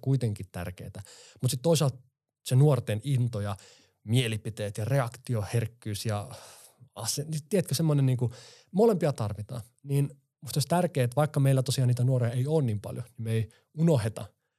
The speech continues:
että kymmenen vuoden päästä globaalisti, kun katsotaan, niin nämä alle kolmekymppiset, ne on ihan valtavalla forcella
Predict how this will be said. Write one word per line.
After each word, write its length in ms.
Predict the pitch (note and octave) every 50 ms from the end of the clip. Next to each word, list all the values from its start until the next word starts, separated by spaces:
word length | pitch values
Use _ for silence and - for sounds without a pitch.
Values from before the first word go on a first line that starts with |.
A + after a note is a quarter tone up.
| _ _
että 200 | G2+ G#2 G2 - - - -
kymmenen 440 | - F#3 F3+ E3 C#3+ A#2+ G#2+ F#2+ E2+
vuoden 260 | G2 G2 F#2 F2+ F#2
päästä 220 | - F#2+ - - -
globaalisti, 760 | - C3 C3 C3+ C3 G#2 G#2 F#2 - - A#2+ G#2 - - - - _ _ _ _ _ _ _
kun 80 | - G#2+
katsotaan, 460 | - G2+ F#2+ - G2 - G#2+ G2 F#2+
niin 240 | G2+ G2+ G2+ G2+ G#2
nämä 140 | A2 A2 A2
alle 140 | A#2+ B2 B2+ B2
kolmekymppiset, 640 | - D#3 D3+ B2+ A2 - B2+ A#2 G#2+ - - - G#2+ -
ne 60 | - A#2
on 120 | A#2+ A#2+ A#2+ - - - _ _ _ _ _ _ _ C3
ihan 240 | - E3 D#3+ D3 D3
valtavalla 580 | F#3+ F#3+ F#3+ F3+ - - B2+ B2 B2 A#2+ A#2+ A2
forcella 500 | - - A#2 A2+ G2 - - G#2 G2+